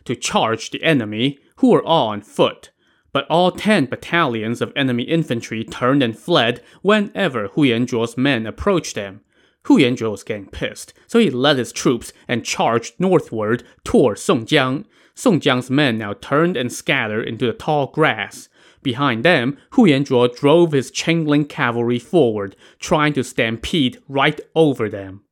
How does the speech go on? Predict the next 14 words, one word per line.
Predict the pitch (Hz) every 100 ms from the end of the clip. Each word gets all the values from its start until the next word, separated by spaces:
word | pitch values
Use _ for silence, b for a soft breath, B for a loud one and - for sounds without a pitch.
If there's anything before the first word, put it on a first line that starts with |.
| _ _ _ _ _ _ _ _
As | 135 120 117
the | 120
cavalry | - 202 147 113 113 117 -
dashed | 165 131 110 -
into | 127
the | 117
tall | - 180 127
grass, | 113 175 113 117 - b -
they | 143
suddenly | - 247 147 120 113
heard | - 208 139
a |
loud | 113 151 147 127
whistle. | 147 185 - 110 95